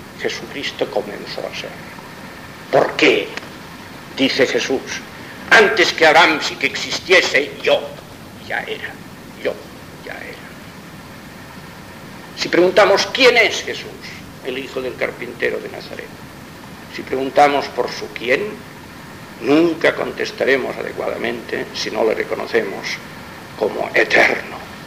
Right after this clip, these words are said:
eterno, preexistente al universo, por el cual todo ha sido creado. Y hay que hablar así, y así habla el credo.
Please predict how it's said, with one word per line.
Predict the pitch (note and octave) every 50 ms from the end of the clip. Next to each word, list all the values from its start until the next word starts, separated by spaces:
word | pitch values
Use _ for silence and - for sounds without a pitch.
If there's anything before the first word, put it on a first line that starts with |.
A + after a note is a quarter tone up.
| - -
eterno, | - - - - - - - - - - - - - - - - - - - -
preexistente | B2+ B2 B2+ C3 C3 - - D#3+ C#3 - - D#3+ E3 D#3+ D#3+ D#3+ D3+ D3
al | D3
universo, | D3 C#3 C#3 C3 C3+ C#3+ - - - - - - - - - - - - - - - - - - -
por | - D3 D3+
el | D#3 D3+ -
cual | - D#3 E3+ E3+ E3 -
todo | D3+ D3+ D3 D3
ha | C#3+
sido | - D#3 D3 C#3
creado. | C#3 C3 B2+ B2+ A#2+ A2+ G#2+ - - - - - - - - - - - - - - - - - - - - C#3
Y | D3
hay | D#3+ D#3+
que | - D3
hablar | D#3 D3 D#3+ F3 F3+
así, | E3+ E3 - - - - - - - -
y | B2
así | B2 - - C#3 C3+
habla | C#3 C3+ C3+ C3+
el | C3+ -
credo. | - F3+ F3 C#3+ - -